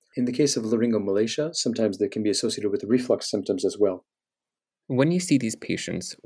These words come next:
Speaker 2: what parts of the history are important to focus on?
Speaker 1: Definitely the symptoms, as we just talked about. And it's worth being systematic about those and thinking about the different functions of the larynx and the airway. So what are the breathing symptoms? What are the swallowing or feeding symptoms? And are there any voice symptoms as well?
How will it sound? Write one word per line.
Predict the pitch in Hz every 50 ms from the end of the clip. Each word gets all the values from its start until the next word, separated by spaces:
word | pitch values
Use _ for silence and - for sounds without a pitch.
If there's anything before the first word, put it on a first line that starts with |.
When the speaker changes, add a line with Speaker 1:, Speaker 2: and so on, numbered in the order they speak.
| - -
Speaker 2:
what | 117 127 127
parts | - 165 156 -
of | -
the | - 101
history | - - 101 - - - 92 85
are | 82 82
important | 85 87 - - - - - -
to | 85
focus | - - 82 - - - - -
on? | - - - - - - _ _ _ _ _ _ _ _ - - 123
Speaker 1:
Definitely | 117 139 135 - 147 139
the | 131 135
symptoms, | - - 123 - - - 135 - -
as | - - -
we | 120
just | 120 139 139 -
talked | - 98 87 - -
about. | 87 87 87 92 - - - _ _ _ _ _ _ _ _ -
And | 131 113 110 107
it's | 104 -
worth | - 135 123 127
being | - 123 -
systematic | - - 127 - - 110 104 110 131 139 -
about | 98 - 90 85 -
those | 92 92 92 95
and | 95 92 90 - -
thinking | - 110 104 - 98
about | 92 90 92 92 92 -
the | -
different | - - 107 - 104 98 -
functions | - - 123 120 113 - - 117 101 98 95
of | 104 98
the | -
larynx | 104 95 98 95 92 95 92 -
and | 92 90
the | -
airway. | - - 67 65 - - -
So | - - - 101
what | 92 92 98 95 95
are | 95
the | - 92 87 - -
breathing | - 113 117 120 127 127 131 131 127 120 123 120 127
symptoms? | 123 - 120 110 107 - 113 135 - - - - - _ _ _ _ - - - _ _ _ -
What | - - -
are | -
the | - - -
swallowing | - - - 117 101 101 107 107 101
or | 95 90
feeding | - - - 110 107 107 110 113
symptoms? | - - 117 113 - - - - - -
And | - 113 104 107
are | 104 101
there | 101 104
any | 104 104 104
voice | 101 95 107 107 120 127 127 -
symptoms | - 92 87 - 95 95 98
as | 98 95
well? | 110 117 120 104 98 123